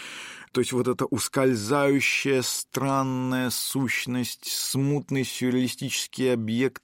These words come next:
желания, лишённый как бы облика,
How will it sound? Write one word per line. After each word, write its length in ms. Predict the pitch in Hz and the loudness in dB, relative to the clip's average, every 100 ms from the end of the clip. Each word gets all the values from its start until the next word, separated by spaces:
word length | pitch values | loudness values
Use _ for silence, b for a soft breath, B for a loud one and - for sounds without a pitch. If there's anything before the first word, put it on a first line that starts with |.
| - | -8
желания, 1160 | 110 95 101 135 127 131 131 131 127 127 127 - B B | -6 -4 -2 0 2 2 0 0 0 2 0 -2 B B
лишённый 720 | 139 143 - - 151 143 139 | 0 2 2 2 2 2 0
как 280 | 123 135 127 | 2 0 2
бы 200 | 123 139 - | 2 0 2
облика, 840 | 139 135 123 127 - 131 127 123 | 4 4 4 2 0 0 2 0